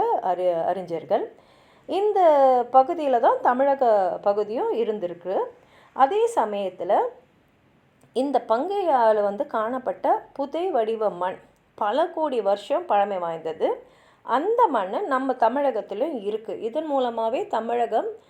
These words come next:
உலகம் தோன்றிய காலத்திலிருந்தே இருக்கு அப்படின்றது, அ, நிரூபணமாகுது. அதே சமயத்துல ஒரே நிலப்பரப்பா இருந்த இந்த மண் வந்து நிலத்தட்டுகளால வந்து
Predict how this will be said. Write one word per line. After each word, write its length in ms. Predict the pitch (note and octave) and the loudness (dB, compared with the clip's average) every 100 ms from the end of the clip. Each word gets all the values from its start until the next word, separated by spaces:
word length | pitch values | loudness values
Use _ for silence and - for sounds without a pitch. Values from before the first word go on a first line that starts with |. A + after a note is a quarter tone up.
| _ _ _ _ | _ _ _ _
உலகம் 440 | A#3 C4+ D4+ E4 | 0 2 2 0
தோன்றிய 420 | D#4+ C4+ C4 B3 A#3+ | 0 0 0 -2 -2
காலத்திலிருந்தே 800 | A#3 A#3 A#3 A3 A#3 A#3+ E4+ A#3 | 0 0 -2 -4 -2 -2 -2 -2
இருக்கு 440 | A3 A3 A3 G#3 | -4 -2 -2 -2
அப்படின்றது, 540 | - G3 G#3+ G#3 F3 G3+ | -4 -4 -6 -6 -6 -2
அ, 500 | A4+ - - G#3 G3 | -2 -2 -4 -4 -4
நிரூபணமாகுது. 800 | G3+ G#3+ G#3 F3+ D#3+ D3+ D#3 E4+ B4+ - - | -4 -4 -4 -4 -4 -6 -2 -2 -4 -14 -6
அதே 380 | A#3 B3 G#4+ A4+ | -4 0 -2 0
சமயத்துல 640 | C4+ F#3 F3+ F3 A#3 G4+ A3+ | -2 -4 -6 -2 0 2 0
ஒரே 500 | G#3 A#3 C4+ F#4 E4+ | -2 -2 -2 -2 -2
நிலப்பரப்பா 600 | A3 G#3+ G3+ G3+ A3 G#3 | 0 0 -2 -2 0 0
இருந்த 580 | F3+ F#3 G3+ A3 G#4+ - _ _ _ - | -2 -6 -6 -2 -2 -4 _ _ _ -6
இந்த 360 | A3+ C4 A3+ | -2 0 0
மண் 300 | F3+ G3+ B3 | 0 -2 -2
வந்து 280 | G#3+ F3+ C#4+ | -4 -4 -4
நிலத்தட்டுகளால 1080 | C4+ A#3 D#4+ - G3 F#3+ G#3+ F3 F3 F3+ F#3+ | -2 0 -2 0 -2 -2 -2 0 0 -2 -2
வந்து 480 | F3+ D#3 A3+ A#4 | -2 0 -2 -2